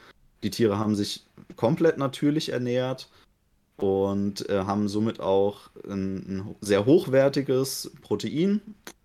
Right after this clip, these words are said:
und liefern uns aber auch relativ viele essentielle Fette. Vor allem halt D H A ist der Gehalt relativ hoch in Wildfleisch, wesentlich höher als in einem, ähm, regulären Biofleisch, was man sich kaufen kann.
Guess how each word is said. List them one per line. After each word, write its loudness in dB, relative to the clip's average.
und 0
liefern -2
uns -2
aber -2
auch 0
relativ -2
viele 2
essentielle -2
Fette. -4
Vor -8
allem -4
halt -4
D -2
H 0
A -2
ist -6
der 0
Gehalt -2
relativ -2
hoch 0
in -2
Wildfleisch, 2
wesentlich 4
höher 6
als -4
in -2
einem, -2
ähm, -4
regulären 0
Biofleisch, 2
was 0
man 0
sich -4
kaufen 0
kann. 0